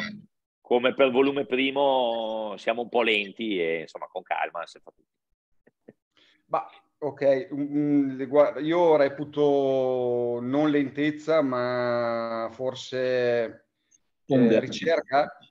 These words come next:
Speaker 2: no? Ricerca?
Speaker 1: Sì, sì, sì, sì.
Speaker 2: Dopo
Speaker 1: Sì,
Speaker 2: alla
Speaker 1: e
Speaker 2: fine
Speaker 1: siamo, è, è difficile che, essere soddisfatti sempre del prodotto che stai studiando, è sempre mille domande che ti vengono dopo, "Ma allora, ma se lo possiamo,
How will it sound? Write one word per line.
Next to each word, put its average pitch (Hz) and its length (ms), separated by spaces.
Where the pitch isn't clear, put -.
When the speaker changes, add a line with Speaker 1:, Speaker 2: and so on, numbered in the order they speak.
Speaker 2:
no? 143 340
Ricerca? 139 640
Speaker 1:
Sì, 151 200
sì, 151 200
sì, - 0
sì. 135 240
Speaker 2:
Dopo 143 100
Speaker 1:
Sì, 185 100
Speaker 2:
alla 160 140
Speaker 1:
e 101 60
Speaker 2:
fine - 20
Speaker 1:
siamo, 110 1400
è, 104 100
è 107 160
difficile 110 1200
che, 101 260
essere 110 280
soddisfatti 98 640
sempre 90 320
del 85 100
prodotto 87 400
che 90 100
stai 85 420
studiando, 90 440
è 82 40
sempre 92 360
mille 87 260
domande 85 760
che 76 180
ti - 120
vengono 80 300
dopo, 85 260
"Ma 87 160
allora, 85 260
ma 82 180
se - 180
lo 85 80
possiamo, 85 540